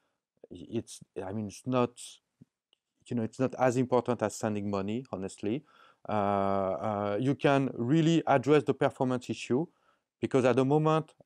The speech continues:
with, uh, Ethereum, i-, it's one transaction per one transaction. So here you can dedicate a system that goes, you know, really fast, so no proof of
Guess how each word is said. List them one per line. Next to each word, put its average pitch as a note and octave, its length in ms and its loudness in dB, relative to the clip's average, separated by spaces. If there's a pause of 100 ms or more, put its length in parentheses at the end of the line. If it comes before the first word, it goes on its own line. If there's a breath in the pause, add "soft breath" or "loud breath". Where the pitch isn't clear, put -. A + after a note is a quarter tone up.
with, A#2+ 320 0
uh, A2+ 60 4
Ethereum, C#3 680 2 (500 soft breath)
i-, A2 180 -2
it's C3 140 -4
one B2 200 2
transaction C#3+ 580 -2
per B2 240 0
one B2 200 0
transaction. B2 680 -4 (360)
So - 160 0
here C3+ 240 4
you D3 100 4
can C3 220 0
dedicate C3 520 4
a A#2 80 0
system - 540 0
that G#2+ 200 0
goes, A#2+ 300 4
you A2 180 -2
know, B2 220 2
really B2 260 2
fast, C3+ 260 2
so G#2 60 0
no A2+ 180 4
proof B2 240 -2
of A2 100 0